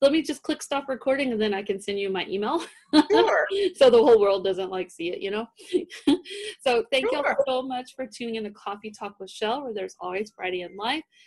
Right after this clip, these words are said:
Speaker 1: Hope you'll keep tuning in. Uh, Sunday nights lives air eight P M Central Time. Follow me on Twitter, Instagram at Coffee Talk W C, and always feel free to send me your, uh, topic suggestions and guest interview requests.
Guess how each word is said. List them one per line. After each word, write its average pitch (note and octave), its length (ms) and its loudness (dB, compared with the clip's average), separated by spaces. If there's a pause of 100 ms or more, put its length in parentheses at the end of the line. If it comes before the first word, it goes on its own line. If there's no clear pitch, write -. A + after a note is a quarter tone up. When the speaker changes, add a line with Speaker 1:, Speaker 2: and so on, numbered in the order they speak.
(140)
Speaker 1:
Hope F#3+ 140 -6
you'll F3+ 140 -8
keep E4+ 300 -8
tuning B3 320 -6
in. G3+ 320 -6 (360)
Uh, F3 280 -2
Sunday F4 280 0
nights C#4 300 -6 (160)
lives G#3 320 -6 (120)
air A3 380 0 (720)
eight - 160 -6
P A#3 100 -2
M G3 100 -4
Central G#3+ 360 -4
Time. G#3 380 -6
Follow G#3 220 -4
me G3+ 100 -8
on F3+ 160 -8
Twitter, A#3+ 480 -2
Instagram G#3 460 -6
at F3 180 -6
Coffee A3 380 -8
Talk F#3+ 300 -12
W C#4+ 240 -6
C, C#4+ 300 -8 (340)
and A3+ 140 -8
always D4 240 -4
feel C#4 140 -6
free B3+ 180 -6
to A#3 100 0
send A3+ 260 -2
me G#3+ 180 0
your, F#3+ 440 -4
uh, F3 180 -6 (360)
topic C4 280 0
suggestions G#3+ 680 -4
and F#3 200 -4
guest G3 340 -6
interview G#3+ 360 0
requests. C#4 680 -4